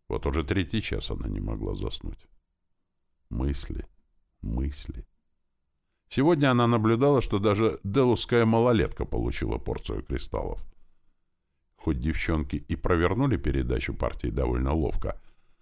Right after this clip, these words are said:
но так как она ждала чего-то подобного, то заметила сразу перемещение небольшого пакета. И она до сих пор не смогла добиться результатов.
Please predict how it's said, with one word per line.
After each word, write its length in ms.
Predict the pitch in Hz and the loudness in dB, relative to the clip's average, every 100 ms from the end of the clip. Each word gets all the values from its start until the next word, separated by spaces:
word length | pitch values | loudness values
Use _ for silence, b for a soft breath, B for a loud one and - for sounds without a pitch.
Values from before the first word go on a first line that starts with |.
| _ - | _ -2
но 220 | 90 113 | 4 4
так 220 | 113 131 | 6 4
как 180 | 135 120 | 4 4
она 220 | 123 117 | 4 6
ждала 360 | 101 110 110 95 | 6 6 6 6
чего-то 340 | 107 87 92 | 4 2 2
подобного, 640 | - 98 131 170 180 175 | 2 2 4 2 2 2
то 120 | 175 147 | 2 4
заметила 580 | 113 107 135 151 156 | 4 4 4 2 0
сразу 380 | 151 127 110 110 | 2 4 4 2
перемещение 800 | 117 123 104 95 - 110 120 156 | 0 2 2 2 0 0 2 2
небольшого 640 | 160 127 90 - 110 113 127 | 0 2 0 0 0 0 0
пакета. 760 | - 131 - 92 - 92 - _ _ _ _ _ _ _ _ _ _ _ - | -4 -6 -4 -8 -6 -6 -8 _ _ _ _ _ _ _ _ _ _ _ -10
И 40 | |
она 300 | 53 58 92 | -4 -2 -2
до 140 | 78 62 | -2 -4
сих 200 | - - | -4 -4
пор 180 | 58 | -4
не 120 | 73 53 | -2 -4
смогла 380 | - 53 52 | -4 -4 -4
добиться 480 | 57 50 50 50 - | -4 -4 -6 -8 -8
результатов. 640 | 52 50 50 - 50 - | -6 -6 -8 -8 -10 -10